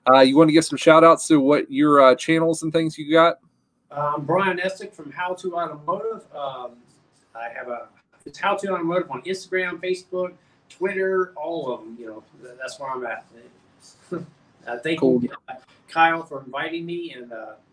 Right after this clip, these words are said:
Speaker 2: and thank you for Mil-, Milwaukee Tool for putting on a, a great show and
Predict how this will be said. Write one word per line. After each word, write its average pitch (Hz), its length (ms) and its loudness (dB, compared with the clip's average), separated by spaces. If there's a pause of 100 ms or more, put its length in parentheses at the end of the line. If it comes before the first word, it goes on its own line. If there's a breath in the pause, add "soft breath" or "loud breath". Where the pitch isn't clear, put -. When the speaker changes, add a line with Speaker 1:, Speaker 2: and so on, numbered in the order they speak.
(100)
Speaker 2:
and 113 240 -18 (100)
thank 143 220 -14
you - 40 -20
for 127 100 -20
Mil-, 123 460 -14
Milwaukee 123 360 -12
Tool 147 340 -12
for 113 220 -18 (560)
putting 139 240 -8
on 123 160 -10
a, 113 360 -16
a 110 60 -12
great 127 260 -12
show 127 360 -10
and 107 160 -16